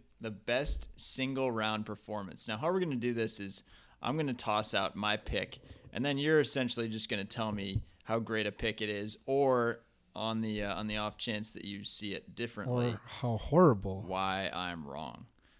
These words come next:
Speaker 1: Um, so
Speaker 2: Yeah.
Speaker 1: my best single round performance so far this year, I was tempted at first to go with Patrick Cantlay, who shot eleven under sixty-one in the final round of the Amex.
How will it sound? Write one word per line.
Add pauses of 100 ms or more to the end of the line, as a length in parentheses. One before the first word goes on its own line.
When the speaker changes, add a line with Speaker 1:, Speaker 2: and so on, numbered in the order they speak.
(180)
Speaker 1:
Um,
so (640)
Speaker 2:
Yeah.
Speaker 1:
my
best
single
round
performance
so
far
this
year,
I
was
tempted
at
first
to
go
with
Patrick
Cantlay,
who
shot
eleven
under
sixty-one
in
the
final
round
of
the
Amex.